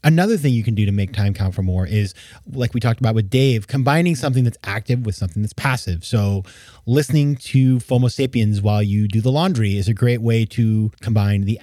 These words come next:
active and the passive. So just making sure that you don't waste time on things that don't matter and that you're able to reallocate that time towards things that you want to achieve at the same time.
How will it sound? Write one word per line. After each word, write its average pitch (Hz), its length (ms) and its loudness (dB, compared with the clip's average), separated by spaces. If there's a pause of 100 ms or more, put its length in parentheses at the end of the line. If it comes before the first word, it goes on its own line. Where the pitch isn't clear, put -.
active 101 400 -4
and 101 100 0
the 101 60 -4
passive. 123 360 -2
So 110 160 -6 (280)
just 202 260 2
making 180 300 0
sure 139 260 2
that 120 80 0
you 113 160 -2
don't 127 460 0
waste 117 360 0
time 107 520 0
on 101 240 -2
things 101 260 0
that 95 140 -2
don't 95 200 0
matter 90 480 -2 (360)
and 113 120 -2
that 117 60 0
you're 107 160 -4
able 117 280 0
to 120 100 -2
reallocate 127 720 -2
that 98 260 -2
time 90 480 -4
towards 98 360 -6
things 107 220 -2
that 107 60 -6
you 110 120 0
want 110 160 0
to 107 80 0
achieve 107 260 -4
at 98 60 -4
the 98 80 -8
same 95 260 -2
time. 90 300 -2